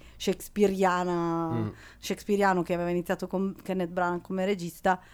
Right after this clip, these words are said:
Speaker 1: invece avvicinarsi un po' di più all'ironia demenziale dei Guardiani. Ipo-, ipotesi.
Speaker 2: Che è cosa che potrebbe lanciare uno dei tanti argomenti potenziali di questa puntata. Non so se lanciarlo subito fregandomene dell'ipotesi della scaletta,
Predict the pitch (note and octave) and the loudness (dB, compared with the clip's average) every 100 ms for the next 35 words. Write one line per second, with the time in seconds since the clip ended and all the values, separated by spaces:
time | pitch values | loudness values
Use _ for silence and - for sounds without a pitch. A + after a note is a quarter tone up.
0 | - - F#3+ F3 D#3+ F3+ F3 E3+ E3 D#3+ | -20 -10 -4 -4 -2 -4 -2 -2 -2 -4
1 | F3 E3 E3+ E3 E3+ E3+ E3 D#3 D3+ D#3 | -6 -4 -4 -2 -2 0 0 -4 -6 -6
2 | F3 F3 F3+ F3+ F3+ F3 G3 F#3+ F#3 G3 | -4 -2 -2 0 -2 -2 0 2 2 0
3 | F#3 F3+ F3 - F3 F3 E3+ E3+ E3+ E3 | 0 -2 -2 -2 -2 -2 -4 -6 -4 -4
4 | E3+ E3+ - - - - F3 - - G3 | -2 -6 -12 -20 -20 -20 -16 -12 -10 -6
5 | F3 E3+ F#3+ F3+ - - - - A#3+ C3 | -4 -6 -8 -16 -18 -20 -20 -12 -10 -10
6 | - G3 E3 D#3+ D3+ - - E3 E3 C3+ | -4 -2 0 0 -2 -2 0 0 2 2
7 | B2+ B2+ - D#3+ D3+ A#2 C3 A#2 A2+ B2+ | 2 2 2 0 2 2 4 2 0 0
8 | C3+ C#3 A2 A2 B2+ B2+ G#2+ G#2+ A2+ C#3+ | 0 -2 0 2 2 0 -2 0 0 0
9 | A#2 G#2+ B2+ A2+ G2+ B2 - - G2+ G#2 | -4 -4 -4 -4 -2 0 0 -2 -4 -4
10 | D3 - G#2 G#2 B2 A#2 G#2 - A#2+ A2+ | -4 -2 -4 -2 -4 -2 -4 -2 -2 -2
11 | A#2 G#2 A#2 G#2 A2 A2+ A2 G#2 G2 G2 | -2 -2 -4 -2 0 0 0 0 0 0
12 | A2+ A2 G#2+ G2 F#2+ - G2+ G#2+ G2 A2 | 0 0 -4 -4 -6 -6 -6 -4 -6 -6
13 | F#2+ | -6